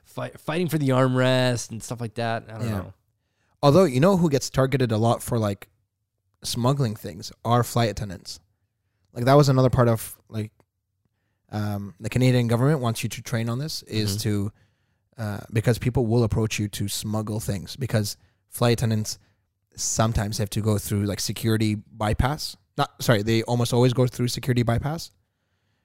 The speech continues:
Speaker 2: So, you know, you're more likely to be able to sneak stuff into airports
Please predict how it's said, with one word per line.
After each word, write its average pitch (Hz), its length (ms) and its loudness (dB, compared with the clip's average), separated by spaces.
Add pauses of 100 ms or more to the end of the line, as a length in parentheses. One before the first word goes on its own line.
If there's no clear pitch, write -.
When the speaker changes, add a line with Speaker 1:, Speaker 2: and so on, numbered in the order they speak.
(120)
Speaker 2:
So, 104 460 4 (880)
you 110 100 -2
know, 95 120 0
you're 113 520 4 (100)
more 127 260 6
likely 117 360 4
to - 160 -6
be 107 140 4
able 110 180 0
to 107 180 -6
sneak 107 340 -4
stuff - 360 -6 (100)
into 113 380 -2
airports 104 720 -6